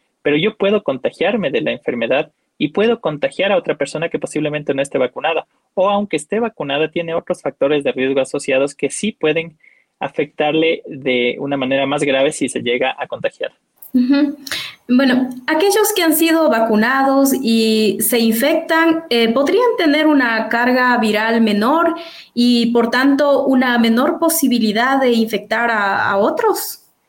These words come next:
Speaker 1: Sí, eh, se ha evidenciado que si yo estoy vacunado y me contagio, tengo menor posibilidad de réplica del virus en mi, mi, en mi organismo y de esta manera soy menos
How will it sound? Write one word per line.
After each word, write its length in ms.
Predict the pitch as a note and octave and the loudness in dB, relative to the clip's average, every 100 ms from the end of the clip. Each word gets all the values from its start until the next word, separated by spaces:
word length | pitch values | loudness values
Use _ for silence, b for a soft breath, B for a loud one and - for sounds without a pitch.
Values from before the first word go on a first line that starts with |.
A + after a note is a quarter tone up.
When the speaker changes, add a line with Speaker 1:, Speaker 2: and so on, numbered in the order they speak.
| _ _ _ | _ _ _
Speaker 1:
Sí, 420 | - - D3+ C3+ - _ - C#3+ | -8 -4 -4 -4 -10 _ -12 -2
eh, 480 | D#3 C#3 C3+ B2+ - | 0 2 2 0 -4
se 180 | - D3+ | -4 0
ha 40 | |
evidenciado 640 | C#3+ C#3+ C#3+ - E3 F#3 F#3 | 2 0 -2 -2 0 0 -2
que 380 | D3 C#3 C3 - - | -2 -2 -2 -6 -14
si 320 | - - A#2+ | -12 -6 -4
yo 120 | A#2 D#3 | 0 0
estoy 280 | D#3+ D#3 | 0 0
vacunado 520 | C#3+ C3+ B2+ B2 B2+ A#2 | 0 -2 -2 -2 0 -2
y 100 | A#2+ | -2
me 120 | A#2 | -4
contagio, 580 | A#2 A2+ A2+ A#2+ D#3 F3 _ _ _ _ - | -6 -4 -4 -2 -4 -4 _ _ _ _ -6
tengo 340 | D#3+ F3 F#3 | -4 -2 -2
menor 580 | F3 C3+ C3+ C3+ D3+ F3 | -2 -2 -4 -2 -2 -2
posibilidad 540 | E3 - C#3 C3+ C#3 | -4 -4 -2 0 0
de 100 | D3 | 0
réplica 560 | C#3+ C#3+ D3+ E3+ D#3+ E3+ | 0 0 -2 -4 -2 0
del 160 | D3+ B2 | 0 0
virus 260 | B2+ C3+ | -2 0
en 120 | B2+ | -2
mi, 160 | B2 A#2 | -2 -4
mi, 200 | A#2+ A#2 - | -4 -8 -6
en 200 | B2 A#2 | -4 -2
mi 120 | A#2+ | 0
organismo 600 | A#2+ A#2+ C3 D3+ F#3 G3 _ _ - | 0 0 0 0 -2 -4 _ _ -4
y 100 | C#3+ | 0
de 100 | D#3 | 0
esta 200 | E3 E3+ | -2 -4
manera 460 | C#3+ C#3+ D#3 D#3 - | -2 -2 -2 -4 -8
soy 260 | - D3 | -4 -2
menos 500 | C#3 D3 E3 E3 - | -2 -2 -4 -6 -10